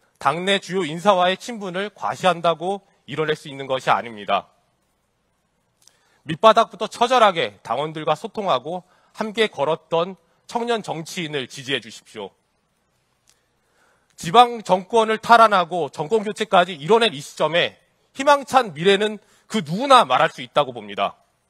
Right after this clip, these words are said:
하지만 정작 가장 당이 어려울 시기에 다른 후보님들께서는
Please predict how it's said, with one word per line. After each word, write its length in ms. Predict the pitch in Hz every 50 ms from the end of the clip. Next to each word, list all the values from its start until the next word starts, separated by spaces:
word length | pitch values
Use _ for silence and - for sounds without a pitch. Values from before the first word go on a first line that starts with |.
| _ _ _ _ _ _ _ _ _ _ _ _ _ _ _ _ _ _ _ _ _ _ - -
하지만 480 | - 202 180 202 202 202 202 190 -
정작 540 | - - 160 180 180 196 185 165 - - _ _ _ _ _ -
가장 460 | - - - - 220 202 190 175 -
당이 280 | - - 151 165 175 165
어려울 320 | 120 143 175 196 185 170
시기에 500 | - - 196 156 139 143 143 127 104 - _ _ _ _ _ _ _ _ _ -
다른 300 | - - 165 196 208 185
후보님들께서는 920 | 214 220 214 208 196 170 180 - 180 165 - 170 156 160 185 196 190